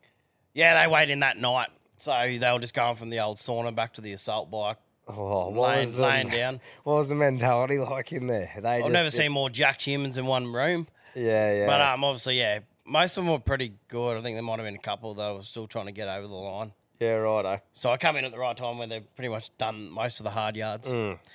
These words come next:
Speaker 2: And
Speaker 1: But
Speaker 2: is that, uh, that's Muay Thai, mate? Like,
Speaker 1: Yeah,
Speaker 2: that's
Speaker 1: that was a Muay Thai event. I think, like, some of them blokes are M M A fighters, but good experience to try Muay Thai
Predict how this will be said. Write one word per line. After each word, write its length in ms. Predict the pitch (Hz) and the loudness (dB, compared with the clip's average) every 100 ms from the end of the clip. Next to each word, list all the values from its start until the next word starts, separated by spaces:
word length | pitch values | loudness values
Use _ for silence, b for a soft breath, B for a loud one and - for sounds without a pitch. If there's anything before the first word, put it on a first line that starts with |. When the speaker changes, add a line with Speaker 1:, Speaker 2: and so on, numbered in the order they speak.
| b b | b b
Speaker 2:
And 100 | 143 | 2
Speaker 1:
But 80 | 165 | 4
Speaker 2:
is 60 | 156 | 4
that, 280 | 147 131 _ _ - | 2 0 _ _ 0
uh, 260 | 131 117 | 2 2
that's 220 | 120 165 - | 4 2 2
Muay 260 | 123 139 | 2 2
Thai, 240 | - 143 147 | 2 4 4
mate? 280 | 143 202 175 | 2 0 0
Like, 160 | 127 | 2
Speaker 1:
Yeah, 280 | 151 160 151 | 4 6 6
Speaker 2:
that's 40 | |
Speaker 1:
that 80 | 147 | 4
was 100 | 156 | 0
a 40 | 139 | 0
Muay 200 | 131 139 | 0 2
Thai 220 | 147 131 | 2 2
event. 320 | 120 120 117 _ - | 2 -2 -2 _ -2
I 120 | 160 | 2
think, 200 | 190 151 | 2 2
like, 220 | 156 147 | 2 2
some 140 | 190 151 | 2 2
of 60 | |
them 120 | 127 131 | 0 0
blokes 240 | 120 117 | 0 0
are 260 | 110 107 95 b b b - | -2 -2 -4 b b b -4
M 120 | 135 | -2
M 140 | 120 104 | -2 0
A 160 | 120 | -2
fighters, 480 | 127 127 113 107 107 | -2 -2 -2 -4 -8
but 320 | - 120 101 _ _ _ | -6 -4 -4 _ _ _
good 120 | 139 113 | -6 -6
experience 440 | - 110 113 110 | -6 -6 -6 -8
to 60 | 95 | -16
try 300 | 107 107 113 | -8 -4 -4
Muay 220 | 107 107 | -6 -10
Thai 300 | 117 101 104 | -8 -8 -8